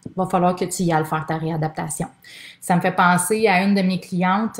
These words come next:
euh, qui était revenue suite à sa chirurgie, justement, qui avait duré peut-être cinq à sept ans. Euh, puis son médecin, il avait dit, « Moi, je ne te réopère pas tant et aussi longtemps que ta physiothérapeute ne me dit pas que c'est là que t'es rendu. » Donc,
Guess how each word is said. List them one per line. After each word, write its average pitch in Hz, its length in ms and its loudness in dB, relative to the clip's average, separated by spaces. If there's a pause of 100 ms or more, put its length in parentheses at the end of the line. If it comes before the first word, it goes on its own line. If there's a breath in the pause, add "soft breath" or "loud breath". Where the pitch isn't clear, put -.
(160)
euh, 165 460 2
qui 160 180 -6
était 180 180 0
revenue 180 460 2
suite 196 300 -4
à 170 160 2
sa 170 160 -2
chirurgie, 170 480 -2
justement, 180 380 -2
qui 196 120 -6
avait 165 200 0
duré 160 400 0
peut-être 175 340 -4
cinq 190 240 -4
à 190 80 -2
sept 175 300 -2
ans. 208 140 -2 (680 loud breath)
Euh, 165 120 2
puis 165 100 -4
son 180 160 0
médecin, 175 300 0
il 196 180 0
avait 165 240 4
dit, « 185 280 -2
Moi, 196 200 0
je 190 100 -2
ne 175 160 4
te 175 140 -4
réopère 180 720 0
pas 196 160 -2
tant 202 300 -2
et 190 40 0
aussi 180 220 -6
longtemps 175 380 -2
que 196 120 -10
ta 160 200 -6
physiothérapeute 185 960 -2
ne 170 120 0
me 165 140 2
dit 151 220 -6
pas 190 360 -4
que 185 60 -6
c'est 175 220 -2
là 175 140 2
que 175 80 -10
t'es 175 140 -4
rendu. » 156 440 -4 (840 loud breath)
Donc, 180 480 0